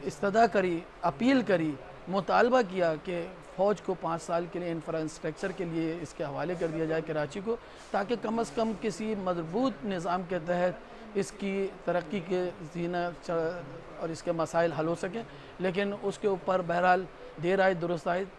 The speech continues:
Chief of Army Staff ने तवज्जो दी, वो तशरीफ़ लाए और उन्होंने फिर सूबाई गवर्नमेंट,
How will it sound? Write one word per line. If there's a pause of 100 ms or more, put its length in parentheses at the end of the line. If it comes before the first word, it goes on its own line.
(120)
Chief
of
Army
Staff
ने
तवज्जो
दी, (300)
वो
तशरीफ़
लाए (140)
और
उन्होंने
फिर (1300)
सूबाई
गवर्नमेंट,